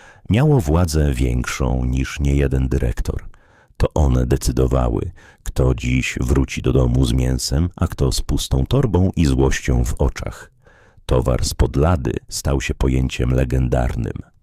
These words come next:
szeptanym hasłem, które oznaczało nadzieję. Jeśli ktoś miał znajomości, mógł dostać wszystko. Wystarczyło wiedzieć, jak poprosić i jak się odwdzięczyć.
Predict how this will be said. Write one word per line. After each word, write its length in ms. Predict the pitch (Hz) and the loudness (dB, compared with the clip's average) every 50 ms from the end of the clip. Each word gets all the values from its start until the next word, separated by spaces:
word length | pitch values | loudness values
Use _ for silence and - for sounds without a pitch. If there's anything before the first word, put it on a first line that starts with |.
| - _ - | -20 _ -12
szeptanym 600 | - - - - - - - 98 135 139 120 98 | -6 -2 -2 0 0 2 2 2 2 2 2 0
hasłem, 560 | 90 - - 60 - - - - - 50 50 50 - - - - - - | 0 -2 -4 -4 -4 -4 -4 -4 -4 -4 -4 -6 -10 -12 -20 -20 -20 -16
które 360 | - - - 76 71 65 - | -10 -2 0 0 2 2 2
oznaczało 580 | - 76 - - 69 71 - - 127 123 120 110 | 2 0 0 2 0 0 2 0 2 4 4 4
nadzieję. 520 | 90 76 64 60 62 57 58 55 - - - - - - - - _ - | 4 4 2 0 0 -2 -2 -4 -6 -8 -10 -14 -20 -20 -20 -20 _ -4
Jeśli 460 | - 71 73 71 - - 71 67 64 | 0 0 0 0 0 -4 -4 -4 -4
ktoś 420 | - - - - 65 62 - - 71 | -4 -2 -2 0 0 0 0 0 0
miał 220 | 67 64 64 65 | 0 0 0 -2
znajomości, 840 | 62 62 65 62 62 64 65 64 62 64 - - - - - - - - - - - - - - | -2 -2 0 0 0 2 2 0 0 -2 -2 -6 -8 -8 -8 -8 -8 -12 -20 -20 -20 -16 -8 -2
mógł 400 | - 85 95 107 85 92 90 90 | 2 2 2 2 2 0 -2 0
dostać 460 | 80 71 64 - - - 69 69 - - | 2 2 2 2 0 -2 -6 -4 -4 -6
wszystko. 680 | - - - 95 - - - - - - - - - - - - - _ _ - - | -6 -4 -2 -2 -2 -2 -2 -6 -6 -6 -6 -10 -10 -14 -18 -18 -20 _ _ -12 -8
Wystarczyło 800 | 62 65 71 - - - 80 - - - - 139 127 104 80 67 62 | -2 -2 -2 -2 0 -2 -2 -2 -2 -2 -2 0 2 4 2 2 2
wiedzieć, 720 | 58 64 67 65 64 64 58 64 67 78 - - - - | 0 0 -2 0 -2 -2 -2 -2 -4 -4 -4 -6 -8 -4
jak 320 | - 71 87 104 - - - | -2 -2 -2 -2 -2 -4 -2
poprosić 720 | - - - - - 123 110 - - - - - - - - - _ _ _ - _ _ - | 0 0 2 2 2 2 2 0 -2 -4 -12 -16 -20 -20 -20 -20 _ _ _ -20 _ _ -2
i 80 | - 73 | 0 0
jak 180 | 65 60 - - | 0 0 -2 -2
się 120 | - - | -2 -2
odwdzięczyć. 720 | - 67 64 - - 62 57 57 - - - - - - | -2 0 0 0 0 0 -2 -2 -6 -10 -12 -12 -16 -20